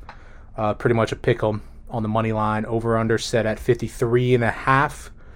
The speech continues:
One of, if not the highest point total of the weekend. I believe it's the highest. Uh, both teams are oh and two.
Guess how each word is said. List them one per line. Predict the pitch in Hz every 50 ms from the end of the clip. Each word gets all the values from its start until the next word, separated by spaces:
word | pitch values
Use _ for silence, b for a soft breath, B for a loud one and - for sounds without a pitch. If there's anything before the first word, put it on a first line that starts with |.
| b b b b b b
One | 120 110 113 123 131 131
of, | 131 135 131 131 131 131 127 - -
if | 139 117 110 -
not | 123 113 117 113 113 113 110 - - -
the | - 127 123 123 127 131 135 139 147 143
highest | - - 127 123 131 135 139 135 135 - - - -
point | - - 143 143 139
total | - 147 143 143 139 139
of | 131
the | 123
weekend. | 120 127 143 143 - 165 156 160 143
I | 120
believe | 107 107 107 113 120 117 117
it's | 113 113 - -
the | - 110 107
highest. | - - 117 113 120 123 131 147 - - - - - - - - - - b b b b b b b b b b b b b b b b b b b b b b
Uh, | - 123 120 123
both | 113 135 143 139
teams | 139 - 156 147 135
are | 135
oh | 135 139
and | 139 131
two. | - 143 127 -